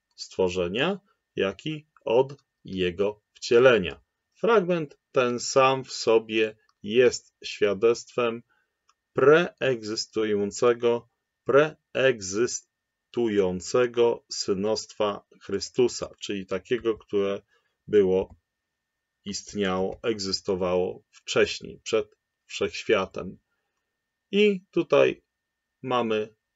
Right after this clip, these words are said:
jasne świadectwo listu do Kolosan i listu do Hebrajczyków. Ponieważ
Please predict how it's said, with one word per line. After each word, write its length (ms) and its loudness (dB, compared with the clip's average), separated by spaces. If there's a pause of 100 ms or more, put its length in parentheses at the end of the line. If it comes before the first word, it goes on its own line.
jasne 440 -2
świadectwo 600 -4
listu 300 -6
do 120 6
Kolosan 580 2
i 140 -8
listu 340 -10
do 160 -6
Hebrajczyków. 960 -8 (1200)
Ponieważ 760 4